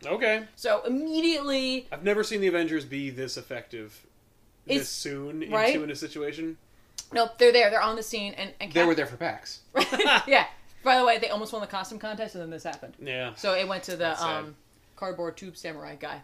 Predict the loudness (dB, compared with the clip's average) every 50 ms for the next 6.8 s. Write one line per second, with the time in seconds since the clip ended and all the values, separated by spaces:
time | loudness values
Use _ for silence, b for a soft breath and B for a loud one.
0 | _ -16 -16 -14 -10 -10 -10 -10 -10 -10 -12 -12 -10 -8 -8 -8 -8 -8 -8 -8
1 | -8 -8 -10 -10 -10 -8 -8 -8 -8 -10 -12 -14 -14 -14 -14 -14 -14 -14 -14 -12
2 | -12 -12 -12 -12 -12 -10 -10 -10 -10 -10 -12 -12 -12 -10 -10 -10 -8 -8 -8 -6
3 | -4 -2 -2 -2 -2 -2 -4 -6 -6 -6 -8 -10 -10 -10 -6 -4 -2 -2 -2 -4
4 | -6 -12 -16 _ _ -8 -8 -8 -8 -12 -14 -14 -12 -12 -12 -12 -14 -14 -12 -12
5 | -10 -12 -10 -10 -10 -8 -6 -4 0 0 0 2 4 4 4 4 4 4 6 4
6 | 4 4 2 -2 -2 -2 -2 -2 -2 -2 -2 -2 -2 -2 -4 -10